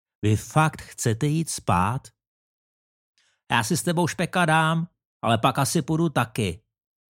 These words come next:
prohlásil Bořek. „Já taky“, přitakal Léby. „Takže vy mě sem ženete jak kreténa pěšky a pak půjdete v půl dvanáctý spát? Ty vole, co to jako je?“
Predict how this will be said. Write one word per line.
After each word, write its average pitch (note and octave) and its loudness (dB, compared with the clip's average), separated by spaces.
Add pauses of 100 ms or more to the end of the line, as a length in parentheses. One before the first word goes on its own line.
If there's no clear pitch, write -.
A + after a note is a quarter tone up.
(200)
prohlásil A2+ 2
Bořek. E2 -6 (1200)
„Já C3 6
taky“, G2 0 (560)
přitakal F#2 -2
Léby. F2 2 (1600)
„Takže G2 0
vy D3 6
mě E3+ 8
sem E3+ 6
ženete B2+ 6
jak E3 4
kreténa D3 6
pěšky - 0 (260)
a A2+ -2
pak A#2+ 2
půjdete D3+ 6
v - 0
půl D3 6
dvanáctý A#2+ 4
spát? A2 2 (580)
Ty E3 8
vole, D3 4
co A2 0
to C3+ 4
jako C#3 6
je?“ C3+ 8